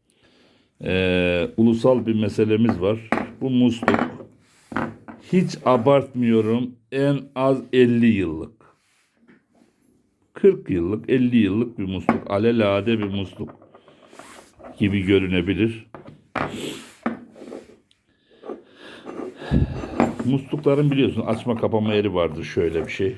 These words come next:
üstünde. Yıllarca bunun aşındırması sende var mı şu anda burada? He. Şimdi bilen arkadaşlar bilir. Bu muslukların şurada, şu contaların oturduğu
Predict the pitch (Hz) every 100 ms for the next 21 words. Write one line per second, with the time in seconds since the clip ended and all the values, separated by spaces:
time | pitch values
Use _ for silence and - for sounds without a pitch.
0 | - - - 80 107 123 - - _ -
1 | _ _ _ - 113 123 123 107 117 117
2 | 113 110 127 120 120 117 - 117 123 139
3 | 151 - 90 160 120 123 - - - 226
4 | - - - - - - - - - -
5 | - - - - - - - - - -
6 | - 95 - - _ - - - - 147
7 | 147 127 143 151 147 139 139 139 131 139
8 | 120 117 127 135 - - _ _ _ _
9 | _ _ 139 143 135 - 147 135 110 107
10 | - - 135 113 98 - 113 120 120 120
11 | 117 110 107 113 117 123 95 101 110 135